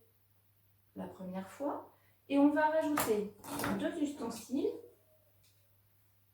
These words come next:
un tire-bouchon et un ouvre-boîte.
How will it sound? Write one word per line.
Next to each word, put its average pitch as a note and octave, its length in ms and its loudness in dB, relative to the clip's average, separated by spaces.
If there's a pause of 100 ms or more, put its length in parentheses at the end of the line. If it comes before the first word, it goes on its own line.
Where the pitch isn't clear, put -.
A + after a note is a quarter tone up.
(120)
un G3+ 300 0 (140)
tire-bouchon - 1400 -2 (1600)
et C4 300 -6
un F#3+ 300 -4
ouvre-boîte. D4 1800 0